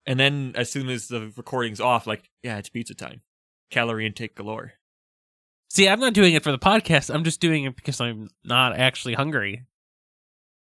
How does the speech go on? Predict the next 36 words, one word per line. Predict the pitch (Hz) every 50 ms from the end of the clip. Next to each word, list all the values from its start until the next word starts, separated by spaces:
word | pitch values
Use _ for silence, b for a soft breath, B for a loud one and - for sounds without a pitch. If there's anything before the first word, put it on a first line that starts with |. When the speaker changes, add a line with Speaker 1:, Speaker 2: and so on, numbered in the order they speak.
| _ -
Speaker 1:
Oh, | 240 277 - - -
jeez. | - - 233 285 - - - _ _ _ _ _ _ _ _ _ -
You're | 170 202
not | 226 233 170
always | 160 180 202 214 180
hungry? | 160 147 180 226 285 285 247 _ _ _ _ _ _ _ _ _
Speaker 2:
No. | - 151 196 262 302 202 127 110 104 - -
Speaker 1:
What's | 330 - - -
wrong | 370 381 392 392
with | 370 359
you? | - 101 - - _ -
Speaker 2:
I | 147 147 151 165 180
am | 196 202 202 175 147 151 160 175 165
a | 156 165
normal | 170 151 151 170 190 220 196
person. | - - 139 131 - - 127 - - 123 - _ -
Speaker 1:
I | 175 180 226 247
feel | 240 - - 208 208 214 214 214 208 208 208 180
like | 156 139 135 127 127 123 _ - _ _ _ _ _ _ _ -
that's, | 147 147 147 - - - - - - 147
yeah, | 139 147
I | 135
think | - 165 156 -
you're | -
programmed | - - 139 131 123 110 104 95 101
wrong. | 107 107 101 101 101
Like, | 113 120 120 - - - - 175
humans | 202 220 233 240 226 208
should | - - 180 151
be | 151 147 - -
always | 147 151 160 170 180 175 175 -
seeking | - - 170 160 - 160 143 135
out | 131 135 135 131
their | - 135 127
next | 123 123 123 - - - 127 - 131
meal. | 135 127 107 -